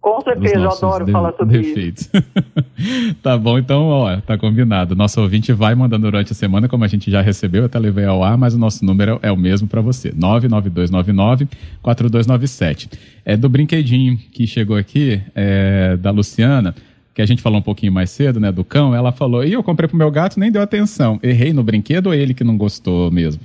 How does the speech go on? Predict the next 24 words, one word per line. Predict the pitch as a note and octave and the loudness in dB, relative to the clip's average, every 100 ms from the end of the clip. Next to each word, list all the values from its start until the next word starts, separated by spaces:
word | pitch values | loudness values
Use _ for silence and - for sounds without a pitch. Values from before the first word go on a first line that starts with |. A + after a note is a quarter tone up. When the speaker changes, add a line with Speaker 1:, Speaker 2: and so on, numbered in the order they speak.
| - | -2
Speaker 2:
<laughs> | B2+ - _ _ - _ _ | -2 -2 _ _ -20 _ _
Speaker 1:
Qual, | F3+ F3 | -4 -4
é, | D#3 - D3+ D#3 D3 | -8 -2 -2 0 -2
ela | D3+ D#3 | -2 -2
falou | E3 D#3+ E3 | -4 -4 -2
qual | F3+ F#3 | -2 -4
o | |
brinquedo? | E3 D#3+ - A#3+ B3 D3 - _ _ B3+ - - | -4 -10 -4 -4 -4 -10 -12 _ _ -20 -20 -6
Speaker 2:
Não. | F#2 F#2+ F2+ E2 D#2 D2+ - _ _ _ _ _ _ _ - | -2 0 0 -2 -4 -6 -12 _ _ _ _ _ _ _ -4
Speaker 1:
Tá. | C#3+ - _ _ _ | -4 -4 _ _ _
É, | - - | -6 -2
é | G#3+ | -4
assim, | G#3+ A3+ E3+ - | -4 -12 -12 -4
eu, | F3 F#3 - | 0 0 -2
eu | F3+ | -4
vejo | E3+ F#3+ A3+ A3+ | -2 -2 -2 -6
que | - G#3 G#3 F#3+ F3+ D3 | -12 -10 -6 -4 -4 -4
existem | E3 E3 G#3 G#3+ | -6 -6 -6 -6
muitos | G3+ F3 E3+ - A#3+ D#3 | -6 -8 -8 -6 -8 -4
gatos, | F3 G3 G#3 - D3 _ - _ _ _ _ _ | -2 -2 -6 -8 -10 _ -20 _ _ _ _ _
é, | D#3 D#3 D#3 D#3 D#3 D#3 D3+ | -4 -2 -2 -2 -2 -2 -2
adu-, | D#3 E3 E3+ - | -2 -4 -6 -4
já | G#3+ G3 | -4 -4
adultos | F#3 G3 G#3+ F#3+ - C#3 | -4 -4 -6 -10 -18 -20